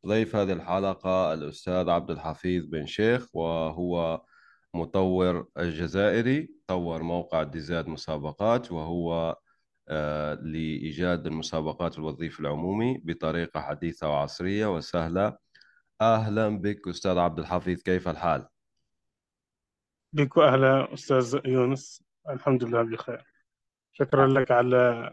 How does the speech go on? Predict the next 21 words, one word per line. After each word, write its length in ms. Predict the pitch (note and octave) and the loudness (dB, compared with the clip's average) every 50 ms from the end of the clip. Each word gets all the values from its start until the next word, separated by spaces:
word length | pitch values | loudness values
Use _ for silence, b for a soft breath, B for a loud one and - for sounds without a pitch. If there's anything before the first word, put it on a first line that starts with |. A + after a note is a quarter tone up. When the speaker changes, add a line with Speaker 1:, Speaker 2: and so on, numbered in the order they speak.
| - _ | -14 _
Speaker 2:
الاستضافة. 500 | A2 A#2 C3 - - - A#2 A#2 A2 - _ _ _ _ _ | -14 -14 -14 -10 -10 -8 -6 -6 -6 -8 _ _ _ _ _
Speaker 1:
وشكرًا 680 | G2 G2+ G#2 G#2 G#2 G2+ G2+ - C#3 C3+ C3+ B2+ A#2 A#2 | -2 2 2 2 2 2 0 -2 -4 -2 0 0 0 0
لك 300 | A2 A2+ B2 B2 B2 A2 | 2 0 0 0 0 0
على 240 | G2+ G2 G2+ G2+ G2+ | 0 0 0 0 -2
قبولها، 540 | G2 - G#2 F#2+ G2 A2+ A2 F#2 F2+ F2+ E2+ | -4 -4 -6 -4 -2 -2 -2 0 0 -2 0
بارك 340 | E2 F2+ F2 F2 E2+ - | 0 0 0 -2 -4 -6
الله 260 | F#2 F2+ F2+ F2+ F2 E2+ | -4 -2 -2 0 -2 -2
فيك، 300 | E2+ - G#2+ A#2 A2+ - | -4 -4 -6 -4 0 0
على 240 | F2+ E2+ F2 F2 | 2 2 2 2
العمل 360 | E2+ E2+ E2+ G2 G#2+ G#2+ G2+ F#2+ | 2 2 2 2 2 0 0 -2
الممتاز. 760 | F2+ E2 E2 E2 E2 - - F#2+ D#2+ D2 D#2+ F#2 - - - F2+ | -2 -4 -6 -8 -8 -6 -6 -4 -4 -4 -4 -6 -8 -10 -8 -6
لو 160 | F2+ F2 F2 | -6 -4 -6
كنت 300 | - - G2+ G2 F2+ - | -6 -6 -8 -8 -6 -4
تبحث 340 | G#2 G2 - - F2 F2 D#2+ | -6 -6 -4 -4 -6 -4 -2
عن 260 | E2 F2 F2 E2+ E2+ | -2 -2 -2 -2 -2
وظيفة 520 | E2 D#2+ D#2 D2+ G2 A2 A2+ A2 - D#2+ | -4 -4 -4 -4 -4 -4 -4 -4 -4 -4
أو 120 | D#2 D#2+ D#2+ | -2 -2 -4
ترقية 500 | - - G#2 G#2 - - - E2+ D#2 D2 | -2 -2 -2 -2 -2 -4 -4 -4 -4 -4
في 320 | - - - D2+ D2+ D2 | -6 -10 -10 -8 -8 -8
الوظيفة 500 | C#2 C#2 D2 D2 D#2 G#2+ A#2 G#2+ - F#2+ | -8 -8 -10 -8 -6 -6 -6 -6 -6 -6
العمومي، 480 | E2+ E2+ F2+ F#2+ G#2+ A#2 B2 C3+ D3+ | -6 -4 -4 -2 -2 0 0 -2 -2